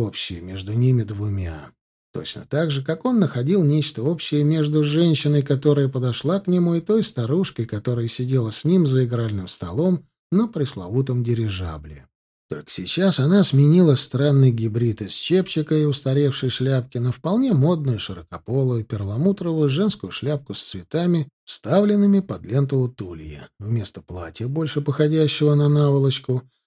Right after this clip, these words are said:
она носила жесткий корсет-жилетку и пиджак, а ниже пояса к аккуратным башмачкам спускалась аккуратная же юбка, прикрывавшая голени.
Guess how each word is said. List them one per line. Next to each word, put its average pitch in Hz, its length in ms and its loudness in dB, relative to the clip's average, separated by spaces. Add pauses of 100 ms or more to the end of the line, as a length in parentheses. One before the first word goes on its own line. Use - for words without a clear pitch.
(140)
она 240 200 4
носила 160 480 2
жесткий 117 460 0
корсет-жилетку 107 1040 -4
и 120 60 0
пиджак, 120 640 -2
а 117 80 -6
ниже 131 300 2
пояса 175 440 0
к - 80 -12
аккуратным 160 580 0
башмачкам 143 640 0
спускалась 180 640 -2
аккуратная 156 640 -2
же 135 180 0
юбка, 117 500 0
прикрывавшая 113 840 -4
голени. 87 680 -8